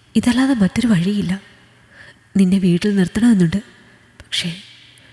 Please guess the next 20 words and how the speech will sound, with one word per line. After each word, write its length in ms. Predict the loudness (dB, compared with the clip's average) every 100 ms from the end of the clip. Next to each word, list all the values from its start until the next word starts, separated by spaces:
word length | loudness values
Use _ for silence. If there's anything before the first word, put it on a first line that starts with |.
| _ _
നിനക്ക് 240 | -2 -2 -4
നിന്റെ 160 | -6 -6 -2
ചേട്ടൻ്റെ 360 | -2 -2 -4 0
സ്വഭാവം 380 | -2 0 0 0
അറിയാലോ." 400 | 0 0 0 -2 -6 -18 -20 -20 -20 -20 _ -4
എന്നെ 180 | -2 -2 -2
കെട്ടിപ്പിടിച്ച് 480 | -2 -2 -2 -2 -2
ചേച്ചി 240 | -2 -2 -2
പറഞ്ഞപ്പോൾ 400 | 0 0 -2 -4 -4 -14 -20 _
എനിക്ക് 200 | -2 -2 -2
ചേച്ചിയുടെ 340 | -2 0 2 2
അവസ്ഥ 200 | 0 -2 -6 -2
ശരിക്കും 340 | -2 -2 -2 0
മനസ്സിലാകുന്നുണ്ടായിരുന്നു. 920 | -2 -2 -2 0 -2 -2 -4 -4 -6 -6 -14 -20 -20 -20 -20 _ _ _
"എനിക്ക് 300 | -2 -2 0 -2
വിഷമമൊന്നുമില്ല 600 | -2 -2 0 0 0 -2 -6
ചേച്ചി. 240 | -6 -10 -12 _ _ _ -20 -20 -8 -2
അല്ലെങ്കിൽ 280 | 0 0 -4
തന്നെ 220 | -4 -2 -4 -6 -20 -20 _ -2
ഇതൊരു 180 | -2